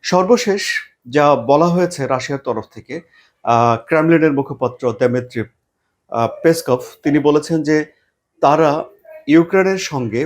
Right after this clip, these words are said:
বৈঠকের বিরুদ্ধে নয়, তারা ইউক্রেনের সঙ্গে বৈঠকে বসতে চান।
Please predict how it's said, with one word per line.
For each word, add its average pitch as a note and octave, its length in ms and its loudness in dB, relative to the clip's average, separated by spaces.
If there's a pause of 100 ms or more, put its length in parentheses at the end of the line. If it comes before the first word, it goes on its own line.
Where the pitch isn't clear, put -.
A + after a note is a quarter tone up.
(140)
বৈঠকের B2+ 520 -4
বিরুদ্ধে G#2 320 -6
নয়, G2 240 -6 (520)
তারা C#3+ 160 2
ইউক্রেনের C3+ 460 0
সঙ্গে A2 260 -6
বৈঠকে A#2 300 -10
বসতে G2 360 -14
চান। - 120 -20